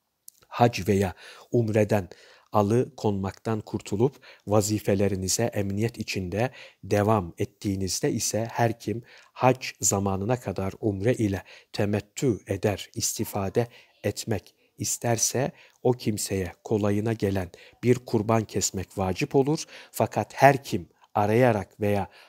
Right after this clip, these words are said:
almaya gücü yetmeyerek böyle bir kurbanı kesmeye imkan bulamazsa,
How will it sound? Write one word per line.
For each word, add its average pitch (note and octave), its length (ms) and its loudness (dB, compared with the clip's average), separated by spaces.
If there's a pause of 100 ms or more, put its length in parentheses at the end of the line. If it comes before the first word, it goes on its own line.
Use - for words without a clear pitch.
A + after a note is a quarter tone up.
almaya G#2+ 400 2
gücü A#2 420 -2 (320)
yetmeyerek G#2+ 840 2 (320)
böyle A2 500 6
bir G#2+ 140 -2
kurbanı G2+ 480 -4
kesmeye G2+ 560 -6
imkan F#2+ 560 -4
bulamazsa, D3 680 -4